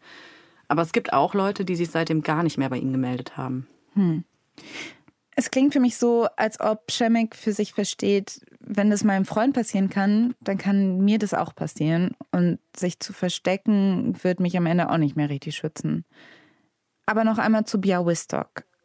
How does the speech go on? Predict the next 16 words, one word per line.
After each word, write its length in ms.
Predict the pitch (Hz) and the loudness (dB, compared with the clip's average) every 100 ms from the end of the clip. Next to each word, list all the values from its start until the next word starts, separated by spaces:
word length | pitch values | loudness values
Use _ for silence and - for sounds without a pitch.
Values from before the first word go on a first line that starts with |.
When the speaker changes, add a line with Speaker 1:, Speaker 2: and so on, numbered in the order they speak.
| _ _ _ _ | _ _ _ _
Speaker 2:
Warum 540 | - 196 226 240 233 - | -2 0 2 2 2 0
ist 180 | 214 - | -2 -2
die 60 | |
Pride 440 | 196 - 202 202 202 | -4 -2 0 0 0
denn 220 | 196 190 - | 0 0 0
da 240 | 190 220 | 0 0
so 100 | 220 | -2
eskaliert? 800 | 202 - - 190 208 170 - - _ _ _ _ _ _ _ | -4 -4 -4 -2 -2 -4 -6 -14 _ _ _ _ _ _ _
Speaker 1:
Das 200 | 175 - | -4 -2
liegt, 240 | 202 - | -2 -2
äh, 60 | - | -2
an 340 | 170 175 151 | 0 0 0
der 80 | 175 | 0
Gesamtsituation 840 | 156 160 165 143 151 139 - 131 | 2 2 0 0 -4 -4 -4 -2
in 120 | 127 | -2
Polen. 380 | 135 135 127 127 | -2 -4 -2 -4